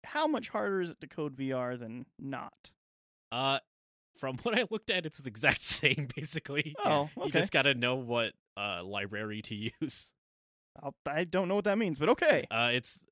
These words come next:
Speaker 2: I mean, it's like in real life how, you know, you go to a library to find books. That's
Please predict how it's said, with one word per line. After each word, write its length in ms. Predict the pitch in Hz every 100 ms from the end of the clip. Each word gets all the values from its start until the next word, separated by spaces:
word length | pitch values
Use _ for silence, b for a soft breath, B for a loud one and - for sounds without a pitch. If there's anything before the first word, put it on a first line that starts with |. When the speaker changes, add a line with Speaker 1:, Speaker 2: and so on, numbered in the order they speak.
| _ -
Speaker 2:
I 120 | 107
mean, 160 | 110 113
it's 120 | -
like 180 | 120 -
in 60 | 120
real 160 | 135
life 180 | 113 104
how, 260 | 113 104 98 _ _ -
you 120 | 104
know, 140 | 101
you 140 | 101 101
go 60 | 104
to 40 |
a 40 | 104
library 420 | 107 110 113 110
to 60 | 104
find 260 | 120 107
books. 280 | 113 123 -
That's 300 | 104 -